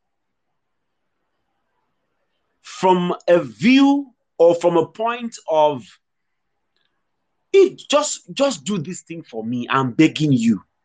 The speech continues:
Just do it." I, you know, it, it, it paints a picture of a, of a, of, of a God who is more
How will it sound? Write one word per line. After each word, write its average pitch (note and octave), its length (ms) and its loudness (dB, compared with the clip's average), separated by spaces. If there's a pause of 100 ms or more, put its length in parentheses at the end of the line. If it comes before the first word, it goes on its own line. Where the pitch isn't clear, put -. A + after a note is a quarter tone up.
(600)
Just F4+ 340 -2
do G#3 160 2
it." F3 240 2 (320)
I, F3 100 -6 (560)
you A#3 120 4
know, C#4+ 220 2
it, B3 260 -2
it, G#3+ 220 -4 (720)
it A#3 260 0
paints E4 280 -4
a F#3+ 80 0
picture A#3+ 520 -4
of D#3+ 460 2
a, D3+ 320 2 (1000)
of E3+ 160 2
a, C#3+ 200 0 (240)
of, F3+ 240 2
of E3 160 2
a D3+ 80 4
God A3 640 0 (640)
who B3 440 4 (300)
is E3 200 4
more G#3+ 480 4